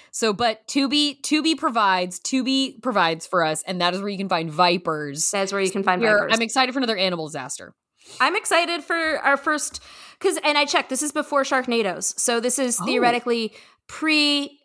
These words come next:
Speaker 2: Tara Reid
Speaker 1: Oh, yeah,
Speaker 2: becoming
Speaker 1: that kind of
Speaker 2: self-aware.
Speaker 1: surge that came with, yeah,
Speaker 2: Yeah.
Speaker 1: okay, good point. That's
Speaker 2: 'Cause, like,
Speaker 1: a good
Speaker 2: I
Speaker 1: point.
Speaker 2: wanna make sure that we were not at the cutoff of the self-aware disaster movie.
Speaker 1: Okay,
Speaker 2: So
Speaker 1: got
Speaker 2: this
Speaker 1: it.
Speaker 2: is Tara Reid earnestly doing,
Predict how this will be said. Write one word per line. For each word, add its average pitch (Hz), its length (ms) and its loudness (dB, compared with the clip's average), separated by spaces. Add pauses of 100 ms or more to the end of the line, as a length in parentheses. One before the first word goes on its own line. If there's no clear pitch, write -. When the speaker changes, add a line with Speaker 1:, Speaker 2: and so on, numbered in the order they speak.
(120)
Speaker 2:
Tara 240 380 2
Reid 254 120 4
Speaker 1:
Oh, 381 280 6
yeah, 359 160 0
Speaker 2:
becoming 349 180 4
Speaker 1:
that 277 140 4
kind 220 160 6
of 285 40 4
Speaker 2:
self-aware. 185 380 4
Speaker 1:
surge 311 500 2
that 240 160 -4
came 220 480 -2
with, 208 180 -4
yeah, 254 260 4
Speaker 2:
Yeah. 214 160 6
Speaker 1:
okay, 339 220 2
good 220 220 2
point. 285 300 2
That's 294 140 4
Speaker 2:
'Cause, - 40 -2
like, 285 120 4
Speaker 1:
a 269 40 4
good 254 60 2
Speaker 2:
I 262 40 6
Speaker 1:
point. 269 140 8
Speaker 2:
wanna 285 160 2
make 285 160 2
sure 311 180 2
that 269 160 4
we 240 140 -2
were 233 100 4
not 226 260 2
at 254 120 0
the 262 60 -6
cutoff 254 540 2
of 208 540 0 (300)
the 220 100 -2
self-aware 208 680 2
disaster 175 500 -4
movie. 165 400 -8 (120)
Speaker 1:
Okay, 220 260 2
Speaker 2:
So 190 340 2
Speaker 1:
got 190 120 6
Speaker 2:
this - 140 2
Speaker 1:
it. 240 60 4
Speaker 2:
is 226 300 0 (420)
Tara 233 340 4
Reid 214 300 0
earnestly 196 500 0
doing, 165 460 -4